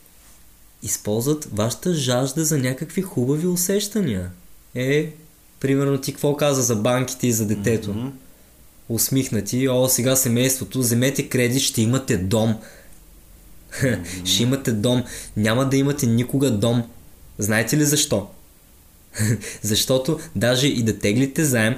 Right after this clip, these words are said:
Speaker 1: първо, а, апартаментът е на банката. Второ, след като сте го изплатили, след като сте го изплатили след много години, той е на държавата. Всяка година плащате данък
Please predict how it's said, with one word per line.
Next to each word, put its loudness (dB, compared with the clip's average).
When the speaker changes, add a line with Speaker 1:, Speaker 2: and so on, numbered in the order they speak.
Speaker 1:
първо, 0
а, 0
апартаментът 0
е 2
на 0
банката. -2
Второ, 0
след 0
като -2
сте 0
го 2
изплатили, 0
след -2
като -2
сте 0
го 2
изплатили 2
след 0
много 4
години, 2
той 2
е 0
на 2
държавата. 2
Всяка 0
година 0
плащате 0
данък 0